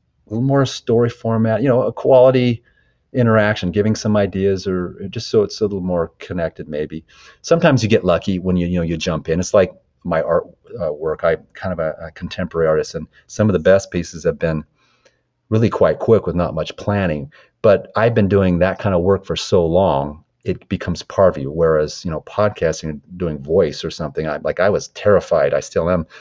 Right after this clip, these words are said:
to give, like, a, a formal talk, you know, to people. Um, but there's something about, for me, a little more relaxing if I don't have it written out. Um, it's a good practice, I think, to go through sometimes where you can write,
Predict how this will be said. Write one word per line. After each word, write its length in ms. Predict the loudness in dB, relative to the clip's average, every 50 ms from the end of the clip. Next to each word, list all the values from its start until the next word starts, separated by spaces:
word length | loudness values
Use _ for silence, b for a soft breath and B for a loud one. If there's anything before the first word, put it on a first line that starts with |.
| B B _
to 160 | 2 2 2
give, 260 | 2 0 0 2 4
like, 160 | 2 2 4 4
a, 180 | 2 0 0 -2
a 80 | -4 0
formal 380 | 4 4 4 4 4 2 0
talk, 500 | -2 0 2 4 4 4 2 0 -6 -8 _
you 80 | -4 -2
know, 140 | 0 -2
to 160 | -2 -4 -8 -8
people. 460 | -6 -8 -6 -4 -4 -4 -4 B B B B B B B B B B B _
Um, 360 | -4 -2 0 0 0 -2 -4 0
but 360 | 2 4 4 4 2 -2 -8 _ _ _ _ _ -6
there's 160 | -6 -2 0
something 320 | 0 -2 0 0 0 0
about, 460 | 4 4 4 6 6 6 4 4 -2 _ _ _ _ _ _ _ _ _ _ _ _ _ _ _ _
for 100 | -2 0
me, 480 | 2 4 4 4 4 4 2 0 -2 -4 -2 0
a 160 | 0 2 2
little 160 | 2 2 2
more 160 | 4 4 4
relaxing 480 | 4 4 4 2 2 0 -2 -4 -4 -4
if 140 | 0 2 2
I 100 | 2 2
don't 420 | 0 0 0 2 2 0 -4 -4
have 260 | -4 -2 -2 -2 -2
it 100 | -4 -6 -6
written 420 | -6 -2 -2 -2 -2 -2 -6 -6
out. 520 | -4 -2 -2 0 2 2 0 0 -2 -6 _ _ _ _ _ _ _ _
Um, 340 | -12 -8 -6 -6 -6 -8 -2 -2
it's 120 | 0 2 2
a 60 | 4
good 220 | 4 2 2 2
practice, 480 | -2 0 2 2 2 0 -2 -2 2 2
I 80 | 2 4
think, 160 | 2 0 0
to 80 | 2
go 80 | 0 0
through 160 | 0 0 -4
sometimes 480 | -2 -2 -2 -2 -2 -2 -2 -2 2 2
where 100 | 2 2
you 60 | 2
can 160 | 0 0 2
write, 400 | 4 4 6 6 4 2 -2 B